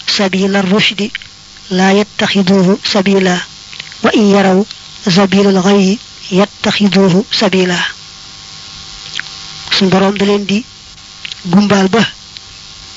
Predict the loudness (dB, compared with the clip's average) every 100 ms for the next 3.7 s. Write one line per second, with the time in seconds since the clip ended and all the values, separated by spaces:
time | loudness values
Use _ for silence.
0 | -16 -16 -18 -20 -20 -20 -20 -18 -16 -2
1 | 2 2 2 2 2 2 0 -2 -8 -20
2 | -20 -20 -20 -4 2 2 2 0 -2 -4
3 | -18 -14 -6 -4 0 -2